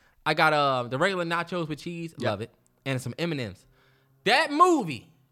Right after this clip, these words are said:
Speaker 1: Darren Aronofsky's The Whale, starring Brendan Fraser, who's up for an Oscar and I think should get it over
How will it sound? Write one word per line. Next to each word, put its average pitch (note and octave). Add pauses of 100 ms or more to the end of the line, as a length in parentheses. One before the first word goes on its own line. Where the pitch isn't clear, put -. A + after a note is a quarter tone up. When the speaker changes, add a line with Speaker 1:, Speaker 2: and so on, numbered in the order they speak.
(120)
Speaker 1:
Darren C4
Aronofsky's C4
The F3
Whale, F#3
starring D#3+
Brendan G#3+
Fraser, F#3
who's F3
up F#3+
for E3
an D#3+
Oscar D#3+
and D3+
I F3
think E3+
should B2+
get D#3+
it C#3
over C3+